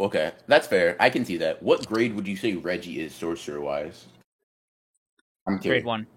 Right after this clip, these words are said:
Speaker 1: Grade one, okay. Would, okay, so I'll ask you
Speaker 2: Yep.
Speaker 1: this. How, do you think he's, like, fodder compared to Hi-, Higuruma? Like, how do you think they would, 'cause I'm, I'm curious because I've seen a lot of different takes on that, and I'm just curious, like,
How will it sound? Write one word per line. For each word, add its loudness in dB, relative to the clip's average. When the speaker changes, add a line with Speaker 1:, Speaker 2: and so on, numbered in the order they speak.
Speaker 1:
Grade -2
one, -2
okay. -2
Would, 4
okay, 4
so 4
I'll 10
ask 10
you 6
Speaker 2:
Yep. 2
Speaker 1:
this. -2
How, 6
do -8
you -6
think -4
he's, -4
like, 4
fodder 4
compared -4
to -8
Hi-, -6
Higuruma? -4
Like, 0
how 4
do 2
you 2
think -2
they 0
would, -4
'cause 0
I'm, 6
I'm 0
curious -4
because -6
I've 0
seen -6
a -2
lot 0
of -6
different -10
takes -6
on -4
that, -8
and -4
I'm -2
just -8
curious, -2
like, -2